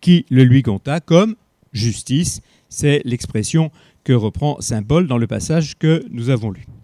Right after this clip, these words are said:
Enfin, au chapitre dix-sept, lorsqu'Abraham eut atteint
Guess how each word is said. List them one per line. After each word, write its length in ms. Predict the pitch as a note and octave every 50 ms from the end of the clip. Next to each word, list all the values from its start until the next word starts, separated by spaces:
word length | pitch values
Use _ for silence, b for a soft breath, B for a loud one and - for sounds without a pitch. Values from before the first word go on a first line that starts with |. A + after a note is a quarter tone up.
| _ _ _ _ B B B B B B B B
Enfin, 480 | - D#3 D#3+ - - - F3 E3 B2+ G2 - _ _ _ _ _ _ - _ -
au 80 | D#3
chapitre 800 | C#3+ - E3 D3+ - - E3+ E3 - - - D#3 C#3 C3+ B2 A#2+ - -
dix-sept, 800 | B2+ G#2 A#2 E3 E3 - - D3 C#3+ F3 A#3 - _ - - - - - - - - - _ _ _ _ _ _ _ _ _ _ _ _ _ _ _ _ _ _ _ - B B B B B B B B B
lorsqu'Abraham 840 | - D3+ F#3 F#3+ - - - G3+ F#3+ E3 F3 G3 F#3+ F#3+ F#3 E3+ D3+ - -
eut 100 | G3 D#3 -
atteint 460 | F#3 D#3+ D3+ - - E3+ D#3+ D#3 C#3+